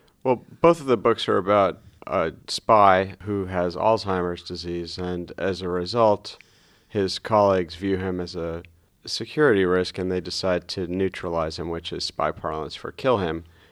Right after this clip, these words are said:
And he has no one to turn to but his son, the horse player, Charlie, who had always thought that Dad was, uh, an old bumbling appliance salesman, but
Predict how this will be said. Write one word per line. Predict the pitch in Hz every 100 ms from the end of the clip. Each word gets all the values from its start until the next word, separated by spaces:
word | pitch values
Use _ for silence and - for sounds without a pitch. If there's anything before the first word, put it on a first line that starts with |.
| _
And | - 92
he | 104
has | 101 90
no | 107
one | 104
to | 92
turn | - 98
to | 90 92
but | 92
his | 87
son, | - - 117 101 92 80
the | 87 85
horse | 120 117
player, | - 87 82 85
Charlie, | - 117 95 87 87 - -
who | 98 98 90
had | 82 98 92
always | 101 98 92
thought | - 95 87
that | 87 82
Dad | 90 90
was, | 90 87 85
uh, | 85 82 85
an |
old | 90 90 87
bumbling | 85 90 85 85 82
appliance | 85 - 92 87 80
salesman, | - 76 - 82 82
but | 82 73